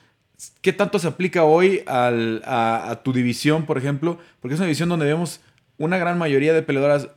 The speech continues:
con un ritmo muy intenso, que les gusta empujar mucho, como todas son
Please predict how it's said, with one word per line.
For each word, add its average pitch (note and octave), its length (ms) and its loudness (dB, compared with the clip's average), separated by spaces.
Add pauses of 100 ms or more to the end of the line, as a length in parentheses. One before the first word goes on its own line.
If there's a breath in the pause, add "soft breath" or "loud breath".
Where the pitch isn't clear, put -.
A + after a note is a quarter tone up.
(120)
con B2+ 240 -4
un - 160 -10
ritmo D3+ 280 0
muy E3 220 -2
intenso, F#3 640 -4
que B2+ 80 -2
les A#2+ 120 0
gusta E3 240 -4
empujar D#3 380 0
mucho, D3+ 480 -4
como B2+ 220 -8
todas C#3+ 200 -2
son D#3 260 -4